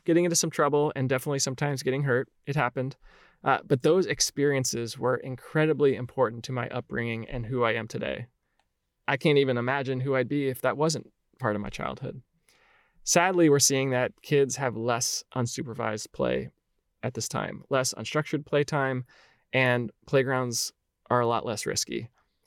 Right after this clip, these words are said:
And that's even if you have a playground near you. There are many what we call play deserts throughout the U S. And plus now we have covid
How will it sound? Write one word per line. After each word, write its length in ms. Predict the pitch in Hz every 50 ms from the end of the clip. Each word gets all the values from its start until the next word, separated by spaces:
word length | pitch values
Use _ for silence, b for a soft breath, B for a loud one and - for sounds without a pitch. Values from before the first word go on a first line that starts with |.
| _ _ -
And 120 | - 135 147
that's 160 | 170 190 -
even 140 | 196 160 139
if 80 | 127
you 60 | 151
have 60 | 135 127
a 60 | 117
playground 460 | - - 131 123 120 131 120 117 113
near 160 | 127 139 135
you. 280 | 120 104 - - 117 117 _ _ _ _ _ _ -
There 160 | 139 131 127
are 160 | 127 120 120
many 380 | 113 127 135 143 151 143 131 110 - _ _
what 120 | - 135 113
we 80 | 127
call 180 | - - 120 110
play 220 | - - 127 123
deserts 680 | 107 - 131 131 131 - 107 110 - - - - - - _
throughout 300 | - 127 123 127 127 123
the 100 | - -
U 160 | 101 - - -
S. 320 | - - - - - - b b b b b b b b
And 120 | 135 127
plus 200 | - - 135 -
now 180 | - 160 165 160
we 80 | 156 151
have 140 | 139 -
covid 400 | - - 180 202 175 131 101 107